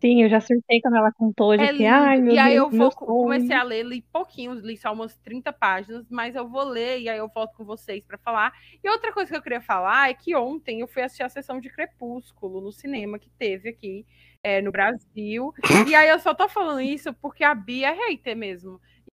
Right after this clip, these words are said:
Speaker 2: E aí eu queria dizer que quando eu cheguei em casa, em casa não, estava na casa do Paulo,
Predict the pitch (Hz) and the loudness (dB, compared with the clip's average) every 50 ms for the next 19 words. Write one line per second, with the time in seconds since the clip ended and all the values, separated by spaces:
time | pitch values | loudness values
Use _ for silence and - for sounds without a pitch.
0 | - 277 277 277 277 277 277 277 - 294 311 254 269 320 277 - 262 240 247 - | 0 2 4 4 4 2 -2 -4 -4 -8 -6 -6 -8 -10 -6 -4 -4 -2 -4 -4
1 | _ _ - 277 269 262 254 247 - - 247 233 240 233 - 226 220 233 233 240 | _ _ -10 -10 -8 -8 -10 -10 -10 -10 -10 -10 -10 -10 -10 -10 -8 -8 -8 -10
2 | 247 247 - 254 202 190 190 190 202 196 _ - 226 - 226 226 240 262 269 190 | -12 -6 -2 0 0 2 0 0 -4 -6 _ -12 -8 -6 -6 -6 -6 -10 -14 -16
3 | 202 - - 202 175 180 180 180 185 - 175 175 208 202 _ - 185 175 180 202 | -16 -12 -12 -12 -12 -12 -14 -18 -16 -14 -16 -16 -18 -12 _ -8 -8 -6 -8 -10
4 | 214 | -14